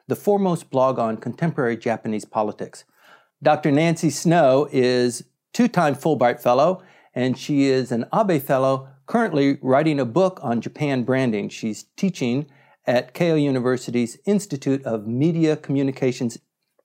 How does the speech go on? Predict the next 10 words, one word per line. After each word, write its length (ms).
Today's 380
burning 340
issue 500
is 480
the 220
local 400
elections 540
that 340
started 540
yesterday 840